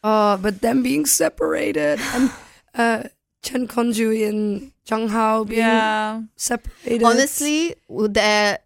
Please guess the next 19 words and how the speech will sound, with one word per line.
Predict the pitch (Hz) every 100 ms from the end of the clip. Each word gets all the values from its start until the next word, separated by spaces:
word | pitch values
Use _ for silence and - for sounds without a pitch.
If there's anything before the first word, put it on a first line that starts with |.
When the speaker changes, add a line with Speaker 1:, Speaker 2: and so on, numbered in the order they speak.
| _ _
Speaker 3:
final | - 214 214 220 220 202
Speaker 1:
Matthew | 208 226 240
and | 220
Keita. | 190 208
Speaker 3:
survival | 214 214 214 233 247 - _ _ _ _ -
announce-, | 208 208 208 - -
announcement, | - 190 190 202 - 220 240
like, | 202 185
the | 170 170
survival | - 175 175
announcement | 175 180 185 175
Speaker 1:
Oh, |
yeah. | 254 240
Speaker 3:
before | 285 190
the | 185
finale, | - 175 165 160 175 196 -
it | 196 185
was | 175 175
just | 165 160 -